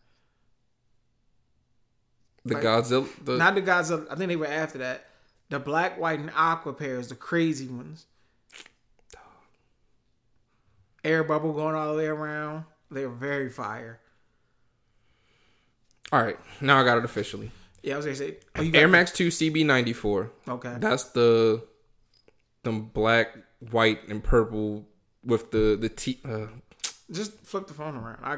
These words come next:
Speaker 2: I mean,
Speaker 1: Oh, and I was
Speaker 2: I
Speaker 1: talking to the listeners.
Speaker 2: Oh, got you. I wanna
Speaker 1: Uh,
Speaker 2: see what the shoe is at this point.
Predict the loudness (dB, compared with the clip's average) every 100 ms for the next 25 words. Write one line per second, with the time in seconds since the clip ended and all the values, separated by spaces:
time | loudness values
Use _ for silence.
0 | -8 -6 6 10 12 12 10 10 8 8
1 | 6 4 0 2 4 2 0 -8 -14 -14
2 | 2 4 6 4 2 -2 -6 -8 -6 -4
3 | -4 -8 -12 -12 -14 -16